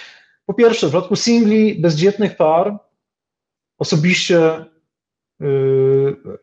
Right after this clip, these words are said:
nie wiem, czy na, na, na nasze państwo stać, bo wiele państw na, na, na świecie nie stać. Ja bym osobiście albo włączył jakiekolwiek formy dofinansowania,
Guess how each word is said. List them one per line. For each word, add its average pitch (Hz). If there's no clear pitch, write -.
nie 180
wiem, 180
czy 156
na, 156
na, 160
na 156
nasze 151
państwo 147
stać, 127
bo 127
wiele 131
państw 127
na, 123
na, 123
na 123
świecie 131
nie 127
stać. 117
Ja -
bym 170
osobiście 143
albo 196
włączył 175
jakiekolwiek 160
formy 143
dofinansowania, 123